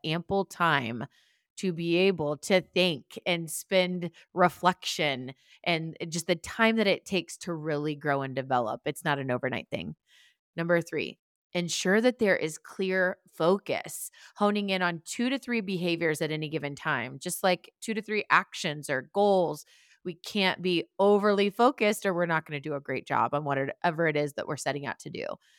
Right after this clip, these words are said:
So honing our focus on two to three core behaviors at any given time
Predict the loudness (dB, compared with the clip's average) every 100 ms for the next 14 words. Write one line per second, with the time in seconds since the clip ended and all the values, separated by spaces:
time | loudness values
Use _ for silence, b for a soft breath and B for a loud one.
0 | b -2 2 2 4 2 4 4 4 2
1 | 0 2 0 0 -8 -8 -8 -8 -8 -4
2 | -2 -4 -4 -2 -2 -6 -2 0 0 -2
3 | -2 0 0 -2 -2 -2 -2 _ -8 -6
4 | -4 -2 0 0 -2